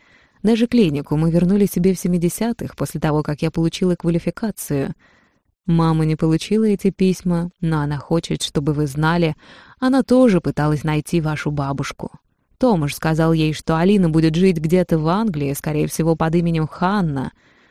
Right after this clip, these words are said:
Поэтому, как только она стала достаточно взрослой, чтобы путешествовать, моя мама отправилась туда». «Она искала не в той стране», шепчу я. «Кроме того», печально замечает Зофия,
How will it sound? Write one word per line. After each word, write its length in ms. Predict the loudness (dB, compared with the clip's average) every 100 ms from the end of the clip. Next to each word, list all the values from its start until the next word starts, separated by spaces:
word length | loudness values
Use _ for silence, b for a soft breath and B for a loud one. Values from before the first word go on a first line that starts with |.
| b -4
Поэтому, 320 | -4 -2 0
как 180 | -2 0
только 300 | 0 0 -2
она 160 | -2
стала 320 | -2 -2 0 0
достаточно 640 | 0 -2 -4 -4 -6 -4
взрослой, 560 | -2 2 2 2 0 0
чтобы 300 | 0 0 0
путешествовать, 960 | 0 -2 0 -2 -2 0 0 0 -6 B B B B
моя 300 | -2 0 4
мама 320 | 4 4 4 2
отправилась 580 | 0 -2 0 -2 -4
туда». 400 | -4 -4 -4 -8 -12 _ _ _ _ _ _ _ _ _ _ 0
«Она 240 | 2 2
искала 340 | 0 0 0
не 160 | 2 -2
в 60 | -2
той 180 | -4
стране», 600 | -4 -4 -2 -2 -2 -6 -10
шепчу 440 | -8 -8 -6 -6 -4
я. 340 | -2 -4 -8 _ _ _ _ _
«Кроме 420 | 2 4 4 2
того», 360 | 0 2 2 0 -4
печально 400 | -2 0 2 0
замечает 480 | 0 0 0 0
Зофия, 540 | 0 -2 -2 -2 -2